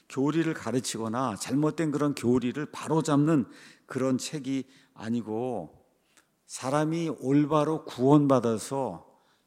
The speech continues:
정말 예수님을 확실하게 믿으면 그 믿음에 따라 어떤 열매가 삶에서 나타나야 되는가, 지금 이 이야기를 하고 있다는 거를 저와 여러분이 기억을 해야 됩니다.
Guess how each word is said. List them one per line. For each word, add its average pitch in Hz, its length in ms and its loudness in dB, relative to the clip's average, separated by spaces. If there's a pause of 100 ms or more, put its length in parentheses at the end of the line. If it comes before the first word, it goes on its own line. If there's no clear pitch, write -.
정말 156 460 4
예수님을 139 520 2
확실하게 156 680 -2
믿으면 131 720 0 (680)
그 190 320 8
믿음에 151 400 4
따라 135 340 0
어떤 185 640 0
열매가 123 520 2
삶에서 120 540 0
나타나야 123 580 -2
되는가, 98 1040 -2 (680)
지금 170 280 8
이 165 380 6
이야기를 131 360 4
하고 139 180 0
있다는 123 380 0
거를 117 460 -2 (440)
저와 143 360 0
여러분이 120 560 0 (240)
기억을 110 480 -4
해야 143 220 -6
됩니다. 101 540 -8